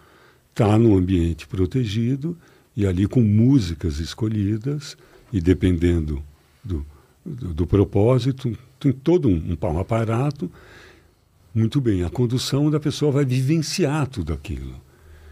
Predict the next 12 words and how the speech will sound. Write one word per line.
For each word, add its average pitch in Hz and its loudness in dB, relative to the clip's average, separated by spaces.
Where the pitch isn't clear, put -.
Aí 104 4
vem 120 4
a 120 4
terceira 123 0
fase, 113 -4
que - -6
é 135 0
a 123 0
prepara-, 127 0
a, 76 2
a, 85 0
a, 73 -2